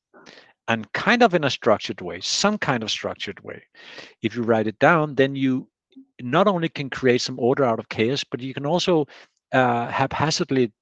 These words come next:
develop, uh, personal wisdom, like rules of how to comport yourself. So I, I think that the, uh, probably the best way out of a meaning crisis is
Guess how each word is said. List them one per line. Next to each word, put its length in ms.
develop, 540
uh, 240
personal 480
wisdom, 400
like 240
rules 320
of 180
how 260
to 340
comport 380
yourself. 420
So 360
I, 220
I 160
think 280
that 180
the, 260
uh, 260
probably 260
the 100
best 280
way 160
out 100
of 100
a 60
meaning 260
crisis 440
is 80